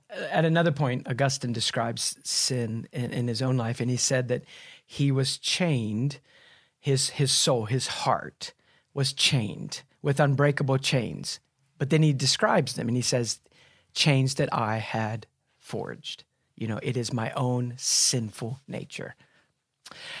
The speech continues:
Um, another thing he mentions in these books, and then we'll move on to the other books, is that he does mention that God is a creator. And he says, I remember, um,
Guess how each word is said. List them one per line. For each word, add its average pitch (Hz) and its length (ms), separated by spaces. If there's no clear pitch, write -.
Um, 190 220
another 247 340
thing 202 220
he 175 80
mentions 165 460
in 135 100
these 123 160
books, 131 400
and 143 200
then 156 120
we'll 139 120
move 139 200
on 139 200
to 135 120
the 127 160
other 143 160
books, 123 320
is 170 180
that 180 180
he 180 100
does 277 280
mention 202 460
that 135 160
God 165 420
is 147 440
a 156 100
creator. 175 800
And 147 200
he 202 100
says, 202 640
I 175 80
remember, 190 540
um, 135 380